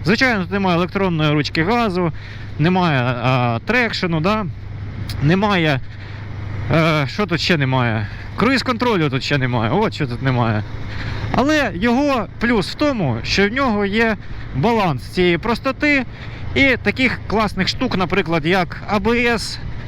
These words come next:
Звичайно, що інжектор, е, просковзуюче щеплення. Реально прикольно те, що вони засунули сюди Wi-Fi, Bluetooth та ще й навігацію. Ну, модуль буде вже окремо, звичайно.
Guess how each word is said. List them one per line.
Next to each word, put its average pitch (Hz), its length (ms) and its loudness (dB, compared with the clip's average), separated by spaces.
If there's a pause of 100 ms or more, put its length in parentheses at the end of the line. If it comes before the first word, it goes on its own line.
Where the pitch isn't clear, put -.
(120)
Звичайно, 202 500 2
що 190 140 0
інжектор, 185 560 0
е, 156 720 2 (140)
просковзуюче 202 880 0
щеплення. 185 840 2 (300)
Реально 220 320 2
прикольно 208 400 0
те, 220 180 0
що 202 140 0
вони 185 380 2 (960)
засунули 190 540 2
сюди 180 340 2 (640)
Wi-Fi, 220 500 2
Bluetooth 175 580 0 (500)
та 190 140 2
ще 208 140 0
й 208 40 2
навігацію. 180 680 0
Ну, 196 140 2
модуль 190 280 2
буде 175 240 2
вже 160 180 2
окремо, 220 360 2
звичайно. 170 580 0